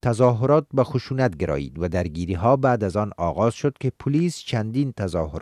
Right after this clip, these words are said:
کننده را دستگیر کرد. از جراحات حداقل یک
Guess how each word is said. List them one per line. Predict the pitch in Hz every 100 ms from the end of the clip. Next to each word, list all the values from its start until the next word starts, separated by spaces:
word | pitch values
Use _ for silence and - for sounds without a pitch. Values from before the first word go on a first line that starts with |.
| -
کننده | 80 73 80
را | 92 110
دستگیر | 104 107 98 - 123 98
کرد. | - 60 - _
از | - 123
جراحات | 113 135 131 139 175 160
حداقل | 139 110 95 - 104
یک | 101